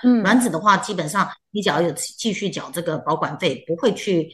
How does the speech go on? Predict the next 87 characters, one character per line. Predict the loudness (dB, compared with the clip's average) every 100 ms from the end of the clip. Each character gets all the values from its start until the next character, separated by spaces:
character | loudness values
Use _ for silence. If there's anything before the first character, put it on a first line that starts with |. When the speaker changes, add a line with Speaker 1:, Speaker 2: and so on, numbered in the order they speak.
| _ _ _ _ _ _
Speaker 2:
很 | -8 -8
刻 | -2 2 2
意 | 2
的 | 0
问 | 0 0
他 | 2 0
说 | 0 -2
，“你 | -4
还 | -4 -2
要， | 2 2 2 -4
你 | -6
不 | 0
应 | 0 2
该 | 2
再 | 2
动 | 0 0 -4
了” |
或 | -4 -6
怎 | -6
么， | -12
这 | -8
个 | -4
没 | -4
有， | -4
Speaker 1:
嗯 | -2 -2
哼。 | 0 -2 -4 -6
Speaker 2:
不 | -4
会， | -4 -6
不 | -4
会， |
不 | -2
会 |
有 | -2
这 |
个 | -6 _ -12
状 | 2
况。 | 2
Speaker 1:
那 |
比 | 4 2
如 | 4
说 | 6 8
我 | 8 6
如 | 2
果 | 4 4
冻 | 4 2 4
了， | 2 2 0
比 | -2
如 | 0
说 | 2
我 | 2
冻 | 0 -2
了 | -4
十 | -8 -8 -4
年 | -2 0
之 |
后 | 0 2
的 | 0
卵 | 0 -2 -6
子， | -8 -2
然 | 0
后 | 0 0
我 | -2
现 | -2 -2
在 | -2
决 | -2 -6
定 | -6 -4
说 | -4 -2
，“算 | 2 0
了， | 0 -8 -10
我 | -4
就 | -4
不 | 0
想 | 0 0
生 | -6 -4
小 | -2 -2
孩 | -4 -8
了”， | -10 -8
那 | 0 0
我 | 2
这 | 0
些 | 2
卵 | 2 0
子 | -4
应 | -6
该 | -4 -6
怎 |
么 | -8